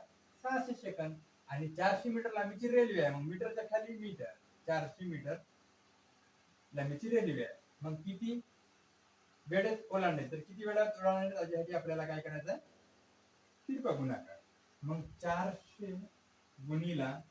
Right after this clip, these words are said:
तीन हजार सहाशे भागीला नव्वद हजार.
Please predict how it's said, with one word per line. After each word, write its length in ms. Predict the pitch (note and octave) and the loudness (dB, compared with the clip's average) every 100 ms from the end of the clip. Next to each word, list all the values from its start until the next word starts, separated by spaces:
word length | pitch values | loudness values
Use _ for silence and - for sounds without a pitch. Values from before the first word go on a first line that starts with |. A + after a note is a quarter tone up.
| _ _ _ _ _ | _ _ _ _ _
तीन 160 | D3+ D3+ | -6 -2
हजार 380 | D3+ C#3 C#3 - - _ _ _ _ - | -2 -2 -4 -6 -12 _ _ _ _ -8
सहाशे 560 | F#3 F3 E3 - B2 B2+ - _ _ _ - | -6 -4 -4 -6 -16 -16 -20 _ _ _ -14
भागीला 400 | B2 D#3 E3+ B2 - - _ _ _ _ _ | -4 -4 -2 -6 -8 -16 _ _ _ _ _
नव्वद 320 | F#2 F2 - - - _ _ _ _ _ _ _ _ | -10 -10 -10 -16 -20 _ _ _ _ _ _ _ _
हजार. 280 | F3 C#3+ A#2+ | -12 -8 -10